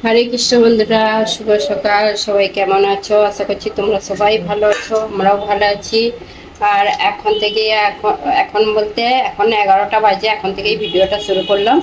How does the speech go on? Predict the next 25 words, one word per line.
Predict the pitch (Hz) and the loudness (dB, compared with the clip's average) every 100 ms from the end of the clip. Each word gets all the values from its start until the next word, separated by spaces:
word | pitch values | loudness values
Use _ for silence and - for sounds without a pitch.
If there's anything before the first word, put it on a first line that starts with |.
| - - - | -2 -10 -2
সেই | 196 | 0
জন্য | 185 196 | 2 2
বললাম | 208 208 240 285 | 2 4 6 4
শুভ | - 202 208 | 4 2 2
সকাল, | 214 208 190 185 185 - - - - | 2 0 2 0 -2 -12 -20 -6 0
কিন্তু | 403 415 277 - - | 0 0 -4 -4 -2
সকাল | 196 180 202 254 | 0 2 0 2
অনেকখানি | 185 185 180 170 208 220 | 2 2 0 -2 0 2
হয়ে | 233 196 | 2 0
গেছে, | 190 190 - 349 - - - - - | 0 -2 -2 -2 -4 -18 -20 -12 -2
তবুও | 196 185 214 | 2 4 2
এখন | 220 196 196 196 | 2 0 -2 0
বলে | 196 180 | 0 0
দিলাম | 180 180 190 | 0 0 0
তোমাদেরকে। | 196 190 180 185 - | 0 -2 0 -2 -2
আর | 226 - 190 | -4 0 0
আজকে | 170 - 185 | 0 -2 -4
যে | 185 202 | -2 0
আমাদের | 226 196 196 202 208 208 208 - | 0 0 0 0 0 -4 -8 -12
সব, | - 202 | -6 -6
আহ, | - - 156 202 185 185 180 | -8 -10 -2 2 2 2 2
ভোগ | 180 190 208 208 | 0 0 0 0
রান্না | 202 185 185 196 | 0 0 0 -2
হয়ে | 226 | -2
গেছে, | 190 190 226 | -2 -2 -2